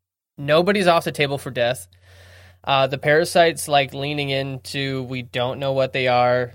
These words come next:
They're not showing us right off the bat where they came from. No information.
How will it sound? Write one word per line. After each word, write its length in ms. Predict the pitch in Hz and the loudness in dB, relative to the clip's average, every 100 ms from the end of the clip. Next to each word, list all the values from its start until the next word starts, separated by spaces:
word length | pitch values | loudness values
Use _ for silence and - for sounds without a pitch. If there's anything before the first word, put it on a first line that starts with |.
| - | -10
They're 140 | 123 | -8
not 260 | 123 127 - | -4 -6 -4
showing 320 | - 131 131 | -4 -2 -4
us 140 | 120 | -6
right 180 | 139 127 | -4 0
off 200 | 123 120 | 0 -2
the 80 | 131 | -4
bat 320 | 123 123 123 | 0 0 0
where 140 | 135 120 | -4 -6
they 100 | 117 | -6
came 300 | 143 147 139 | -4 -4 -2
from. 400 | 151 143 139 127 | -2 -2 -4 -12
No 280 | 127 135 151 | -6 -2 -2
information. 680 | 143 139 127 135 - 160 | -4 -6 -4 -6 -6 -8